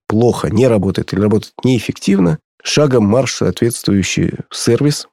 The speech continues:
Специализированный, сейчас полно сервисов везде по кондиционерам есть. Или просто на какой-то, э, мультисервис, где делают множество операций, в том числе и проверки реальных кондиционеров. Если вы чувствуете, что он как-то работает, вот н-, не нравится вам,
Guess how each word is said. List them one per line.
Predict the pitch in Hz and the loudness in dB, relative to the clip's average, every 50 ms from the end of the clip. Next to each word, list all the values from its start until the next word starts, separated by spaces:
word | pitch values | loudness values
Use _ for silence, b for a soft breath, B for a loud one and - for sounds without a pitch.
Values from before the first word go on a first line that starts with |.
| _ - | _ -16
Специализированный, | - - - - - - - 143 139 135 127 117 143 139 127 123 117 107 | -14 -12 -8 -6 -2 0 2 4 4 4 4 4 2 2 2 2 0 0
сейчас | 107 135 117 | 0 -2 -2
полно | - 123 117 117 120 117 110 | 0 0 0 2 2 2 0
сервисов | - - 117 110 104 - - 101 90 | 2 0 0 0 0 0 -2 -4 -2
везде | 87 113 131 123 104 95 107 101 87 95 - - | 0 2 2 2 2 2 0 0 0 0 -2 -4
по | - 110 | -4 -2
кондиционерам | 101 - 101 101 104 107 - - - 175 190 226 247 220 196 | -2 0 0 0 0 -2 -2 0 0 2 2 2 2 0 0
есть. | 196 190 190 180 - - - | 0 0 -2 -4 -4 -2 0
Или | 220 208 175 | 2 2 2
просто | 135 - 151 165 147 - - 120 | 2 2 2 0 0 0 0 0
на | 110 110 110 110 104 | 2 2 2 2 0
какой-то, | 95 - 104 98 110 120 - - | 0 -2 -2 -2 -2 0 0 0
э, | 98 92 - - 95 95 92 | 0 0 0 -2 -2 -2 -2
мультисервис, | 90 95 98 120 123 113 - 104 98 - - 151 147 123 110 90 | 0 0 2 2 2 0 0 -2 -2 0 2 2 2 2 0 -2
где | 98 95 92 | -2 -4 -4
делают | 101 95 113 127 120 107 95 90 - - | -2 0 2 2 4 2 2 0 -2 -2
множество | - 101 104 113 104 92 101 - - - 101 95 | 0 2 2 2 2 0 -2 -4 -4 -4 -4 -2
операций, | 90 - 135 139 143 135 - - | -2 0 0 0 0 -2 -4 -6
в | - | -4
том | - - 120 | -2 -2 -2
числе | 107 - - - 92 95 | -4 -4 -4 -2 -2 -2
и | 92 | 0
проверки | - 98 110 117 113 107 95 - 90 | 0 2 2 2 2 2 0 0 -2
реальных | - 95 107 104 98 92 98 - | 0 2 2 4 2 2 0 -2
кондиционеров. | - 95 87 92 95 - - - - - - - _ b b b | -2 -2 -2 -4 -4 -6 -6 -8 -8 -8 -10 -12 _ b b b
Если | - 107 123 170 185 - - 160 | -4 0 2 2 2 2 2 2
вы | 147 139 131 | 2 2 0
чувствуете, | - - 147 127 - - 113 98 - 113 | 0 0 -2 -2 -2 -2 -2 0 0 -2
что | 101 - - 135 139 | -2 0 0 2 2
он | 127 107 | 2 2
как-то | - - 120 117 - - 113 | 0 0 -2 0 0 0 0
работает, | 107 110 104 113 113 104 - 98 90 - | 2 2 2 2 2 2 0 0 -2 0
вот | 104 101 - - | -2 -2 0 0
н-, | 113 110 113 | 0 2 2
не | 131 123 117 | 2 4 4
нравится | 107 107 107 104 95 101 107 - - 147 147 | 4 4 4 4 2 2 0 0 0 0 2
вам, | 160 180 180 | 2 0 -2